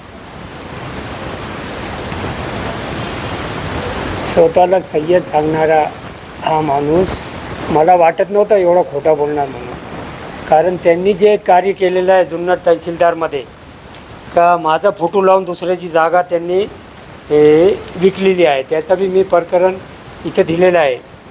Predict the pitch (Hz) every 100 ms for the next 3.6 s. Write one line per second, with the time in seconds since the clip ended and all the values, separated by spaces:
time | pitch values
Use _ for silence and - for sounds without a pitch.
0 | - - 151 131 - - - - - -
1 | 180 185 170 170 156 151 143 170 165 180
2 | 180 175 185 175 180 180 180 165 - -
3 | - - - - - 170